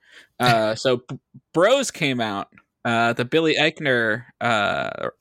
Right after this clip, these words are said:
romantic comedy, um, uh, which was, uh, co-written, um, by Nicholas Stoller, who directed it,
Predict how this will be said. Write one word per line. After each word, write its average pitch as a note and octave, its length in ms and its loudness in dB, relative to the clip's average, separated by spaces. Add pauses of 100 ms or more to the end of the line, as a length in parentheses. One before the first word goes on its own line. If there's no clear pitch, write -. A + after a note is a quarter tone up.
(360)
romantic C3 560 0
comedy, A#2+ 680 -4 (540)
um, - 340 -16 (1500)
uh, F2+ 800 0
which B2 260 -2
was, A2+ 640 -2 (100)
uh, G#2 180 0
co-written, D3 840 -2 (500)
um, G#2 760 -4 (1400)
by G#2+ 1500 2
Nicholas C#3 320 -4
Stoller, D#3 340 0
who A#2+ 120 -8
directed B2+ 380 -6
it, - 120 -14